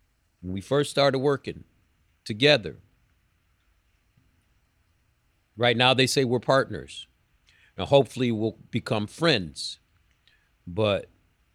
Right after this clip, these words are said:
the true magic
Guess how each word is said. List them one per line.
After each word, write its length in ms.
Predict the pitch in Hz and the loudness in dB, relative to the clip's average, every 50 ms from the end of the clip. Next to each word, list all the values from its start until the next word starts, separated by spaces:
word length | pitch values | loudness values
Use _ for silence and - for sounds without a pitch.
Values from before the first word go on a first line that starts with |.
| _ _ _ _ _ _ _ _ _ _ _ _ _ _ _ _ _ _ _ _ _ _ _ _ _ _ _ _ _ _ - | _ _ _ _ _ _ _ _ _ _ _ _ _ _ _ _ _ _ _ _ _ _ _ _ _ _ _ _ _ _ -12
the 80 | - 101 | -10 -8
true 240 | - - - 185 165 | -4 -2 0 0 4
magic 420 | 143 135 117 113 90 92 104 101 | 6 6 6 6 4 2 -4 -6